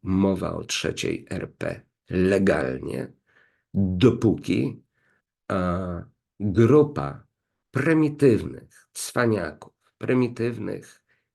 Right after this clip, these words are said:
kryminalistów, złodziei podważyła, e, kwestię, e, istnienia państwa, podważyła nasze interesy bezpieczeństwa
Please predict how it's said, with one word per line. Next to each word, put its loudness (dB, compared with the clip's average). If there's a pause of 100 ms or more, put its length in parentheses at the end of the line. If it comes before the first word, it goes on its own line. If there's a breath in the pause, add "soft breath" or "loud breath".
kryminalistów, 2
złodziei 2 (720 soft breath)
podważyła, 2 (680)
e, -4 (340)
kwestię, 0 (920)
e, 4
istnienia 0 (160)
państwa, -4 (680)
podważyła 2
nasze -10
interesy -2
bezpieczeństwa -4